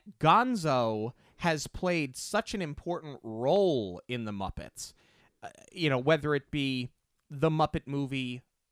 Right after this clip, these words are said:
or even, even into an, in, into animation with Muppet Babies. I, I feel like he was even more the forefront in Muppet Babies than he was in anything else prior. Um, I think that to put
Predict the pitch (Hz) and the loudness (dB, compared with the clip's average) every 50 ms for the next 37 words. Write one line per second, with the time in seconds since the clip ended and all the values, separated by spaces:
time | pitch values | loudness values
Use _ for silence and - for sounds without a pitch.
0 | _ _ - 151 143 139 135 135 131 - - 190 202 185 196 170 160 - - 175 | _ _ -2 0 2 2 2 2 0 -2 -2 -4 -2 -2 -2 -4 -4 -4 -4 -4
1 | 180 175 170 165 156 151 147 - 156 139 139 131 - - 160 160 147 151 - - | -4 -4 -4 -4 -6 -6 -8 -8 -8 -6 -6 -6 -6 -6 -6 -6 -6 -6 -4 -4
2 | 160 156 - 147 143 151 143 135 139 156 185 180 - - 120 113 113 110 - 131 | -4 -2 -2 -2 0 0 -2 0 -2 -4 -4 -4 -4 -6 -6 -6 -8 -8 -4 0
3 | 147 180 - - - - 113 101 92 - 65 69 - - - _ _ _ _ _ | 0 0 0 -2 -8 -6 -6 -6 -6 -8 -12 -14 -16 -16 -18 _ _ _ _ _
4 | _ - _ _ _ - 87 - - - 165 170 - - 277 349 381 370 294 208 | _ -20 _ _ _ -14 -14 -8 -2 0 0 0 0 0 0 0 0 2 2 2
5 | 175 170 - - 277 330 320 285 214 160 190 214 202 180 175 165 160 160 160 175 | 2 2 0 -4 -4 -2 -2 -2 -2 -2 -2 -2 -2 -2 -4 -4 -2 0 2 4
6 | 214 233 226 208 175 156 139 127 117 - _ _ _ _ _ - - 185 - - | 6 8 8 8 8 8 8 6 4 0 _ _ _ _ _ 0 2 2 2 2
7 | 190 196 185 165 - - 190 175 135 135 143 156 185 - - 180 143 - - 131 | 2 2 2 2 2 2 2 2 2 0 0 2 2 2 2 -2 -4 0 0 0
8 | 127 123 123 120 123 131 123 151 170 165 170 196 196 165 147 180 214 220 175 147 | 0 0 -2 -4 -6 -2 0 2 2 2 2 -2 -2 0 2 2 2 2 2 0
9 | 175 165 156 147 170 180 190 180 165 - 180 160 147 131 127 123 - - - _ | -2 -2 -2 -4 -4 -2 -2 -4 -4 -4 -6 -4 -4 -4 -4 -4 -6 -10 -16 _
10 | _ - - - - - 156 135 139 151 180 233 277 311 320 _ _ _ _ _ | _ -6 -6 -6 -4 0 2 4 4 4 4 2 0 -2 -2 _ _ _ _ _
11 | _ _ _ - 151 156 156 156 156 156 - 156 160 170 165 - - - 220 - | _ _ _ 4 6 6 8 6 6 4 2 2 2 2 2 -2 -6 -4 -2 -2
12 | - 101 - - - 175 185 180 170 165 156 151 147 - _ _ - - - - | -2 -2 -6 -8 -2 2 4 4 6 6 4 4 2 0 _ _ -12 -10 -4 -4
13 | 175 156 - - - 220 240 233 - _ | -4 -4 -4 -2 2 4 4 4 2 _